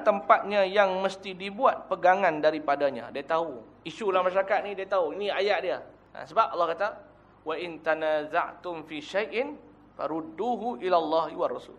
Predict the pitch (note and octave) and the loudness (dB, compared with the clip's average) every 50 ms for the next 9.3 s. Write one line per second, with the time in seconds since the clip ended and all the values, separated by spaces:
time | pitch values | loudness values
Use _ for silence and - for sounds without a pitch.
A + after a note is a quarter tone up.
0 | - - - - - F#3+ A3 - A#3+ B3 C4 A#3+ B3+ A#3 G#3 F#3+ F#3+ G3+ G3+ F#3+ | -20 -20 -20 -14 -12 -12 -6 -6 -6 -6 -2 2 2 4 4 2 -2 -2 -2 -2
1 | F3+ F#3 F#3 D3 C#3+ D#3+ C#3 B2+ B2+ F#3 A#3 A3 G#3 G3+ G#3+ G#3+ A3 G3+ G#3 G#3+ | 0 0 -2 -2 -2 -6 -6 -8 -6 -8 -8 -8 -8 -8 -8 -6 -4 -2 -2 -2
2 | G#3 G3+ G#3 A3 B3 C#4 D4 D#4+ D#4+ D4 A3+ - - F#3 G3+ A3+ A#3 A#3+ G#3+ F3+ | -2 -2 -2 -2 -2 -2 -4 -8 -10 -10 -12 -12 -6 2 2 2 4 4 0 -2
3 | F3+ F3 E3+ E3 - - - E3 E3 - B3+ D#4+ F4 - - - F3 F3 G3 A3 | -2 -6 -8 -12 -16 -6 -4 -4 -4 -2 -6 -8 -8 -10 -4 -2 -2 -2 -2 -6
4 | G3 E3 E3+ B3 D4+ D#4 D4+ B3 A3+ A3+ F#3 E3+ D#3+ E3 E3 D#3 C#3 C3+ A#2+ A#2+ | -10 -12 -12 -10 -8 -8 -8 -8 -6 -8 -8 -8 -8 -6 -6 -6 -6 -6 -10 -12
5 | - - - B3 D4+ D4+ - - F#4 - F#4 - G#3+ F3+ F3 - F#3+ F#3 D#3+ D#3 | -12 -12 -6 -4 -4 -2 0 0 -2 -2 -2 -4 -4 -4 0 0 -2 -2 -2 -4
6 | C3+ - D#3 D3+ C#3 B2+ B2 - A#2 G#2 - - - - - - - - - - | -6 -2 -2 -2 -2 -2 -6 -10 -16 -18 -20 -20 -20 -20 -20 -20 -20 -20 -20 -20
7 | - - - F3+ F#3+ A3+ C#4+ C4 - A#3 C4+ B3 F#3 - B3 A#3 A3 G#3+ A#3 B3 | -20 -6 -4 -4 -2 0 0 2 2 4 4 4 2 2 -4 -8 -6 -6 -4 -2
8 | B3+ B3+ C4+ C4+ - E3+ - - - - - - - - D#3+ E3 G#3+ A#3+ C#4+ - | 0 0 0 0 -4 -6 -8 -10 -18 -20 -20 -18 -14 -10 -10 -10 -8 -8 -6 -2
9 | - C4+ E3+ - - - | 0 0 0 0 -4 -10